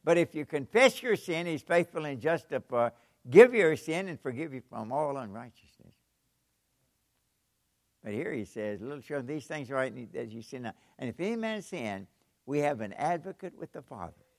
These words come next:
Somebody's well said, "If you wanna go to heaven, you better get yourself a good Jewish lawyer," okay? By the way, his name is Jesus, okay? <laughs> He's the only one that can get you there. But then the next verse says,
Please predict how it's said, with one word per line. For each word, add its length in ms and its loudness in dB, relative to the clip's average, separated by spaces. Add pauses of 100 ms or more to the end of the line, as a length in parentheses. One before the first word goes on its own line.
(1000)
Somebody's 320 2
well 180 0
said, 220 -4
"If 80 -16
you 80 -6
wanna 140 -6
go 120 -2
to 80 0
heaven, 300 0
you 80 -8
better 180 -6
get 240 -12
yourself 360 -6
a 20 -18
good 300 -10
Jewish 340 -12
lawyer," 440 -12
okay? 280 -18 (1400)
By 140 0
the 60 -6
way, 180 0
his 80 -8
name 240 -6
is 100 -12
Jesus, 540 -12
okay? 500 -10 (560)
<laughs> 540 -20
He's 180 -2
the 80 -4
only 220 -4
one 160 -8
that 160 -14
can 180 -16
get 220 -14
you 120 -20
there. 140 -20 (1600)
But 120 -18
then 160 -2
the 100 -4
next 260 -4
verse 220 -6
says, 320 -8